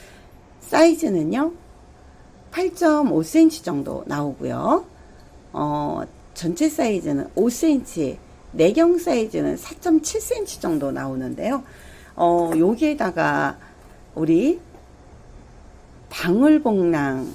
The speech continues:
심어 놓으셨는데 너무 이쁘더라고요.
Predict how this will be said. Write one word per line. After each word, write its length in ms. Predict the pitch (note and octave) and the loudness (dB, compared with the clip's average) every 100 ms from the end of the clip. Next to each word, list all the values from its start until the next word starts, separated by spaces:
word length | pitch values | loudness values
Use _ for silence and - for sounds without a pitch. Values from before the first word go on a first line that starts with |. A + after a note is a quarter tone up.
| - | -14
심어 360 | - D#4+ F4+ E4+ | -10 -4 0 2
놓으셨는데 920 | B3 D#3+ C#3 - C3+ - B2+ B2 A#2+ | 2 -2 -6 -8 -12 -10 -10 -10 -8
너무 300 | A#2 D3 C#4 | -6 0 2
이쁘더라고요. 880 | D#4+ A3+ F3 C#3 B2+ C3 B2 A2 | 2 0 -10 -10 -12 -12 -14 -14